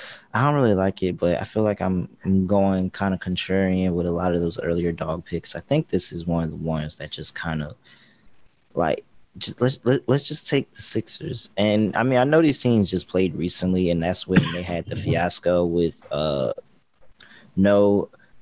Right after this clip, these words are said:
no K P, um, yeah, no Kevin Porter, no K P J, or no Christian Wood. But, I mean, dude, are they gonna make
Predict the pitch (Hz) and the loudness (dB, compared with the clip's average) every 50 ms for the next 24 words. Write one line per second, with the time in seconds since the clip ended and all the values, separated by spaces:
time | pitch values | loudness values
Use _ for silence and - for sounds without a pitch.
0 | - - 98 101 107 107 107 107 104 98 - - - 98 95 92 - - - 98 | -8 0 2 4 6 6 6 4 2 0 -2 -2 0 0 0 0 -2 -4 -2 0
1 | 95 95 - - 98 95 95 92 90 87 87 82 73 - 104 101 90 85 82 87 | 0 0 0 0 0 0 2 2 0 0 -2 -2 -2 0 2 2 2 2 0 0
2 | 95 95 98 98 95 - - 98 92 95 95 - - 104 101 95 95 92 90 92 | 2 2 2 2 0 0 -2 -2 0 0 -2 -2 0 0 2 2 2 2 0 0
3 | 90 - - 92 87 - 87 87 87 92 92 90 87 87 87 87 - - 82 85 | -2 -4 -4 -6 -6 -6 -6 -6 -2 0 0 2 2 2 2 2 0 0 0 0
4 | 85 85 82 85 87 87 90 90 90 90 90 87 - - 98 92 - - - 82 | 2 2 0 0 0 0 0 2 2 0 0 -2 -4 -4 -4 -4 -4 -4 -6 -8
5 | 82 82 85 92 95 90 90 87 87 85 - - 90 90 87 80 - - _ - | -6 -4 -2 0 2 2 2 0 0 -2 -2 0 0 2 2 0 -2 -4 _ -20
6 | - - - - _ _ _ _ - - 110 120 123 120 113 104 92 - 110 - | -20 -20 -20 -20 _ _ _ _ -6 -2 0 2 2 2 2 2 0 -2 -4 -4
7 | - - 104 120 135 147 170 160 147 143 123 95 - | -2 -2 0 0 0 0 0 0 0 0 0 -2 -2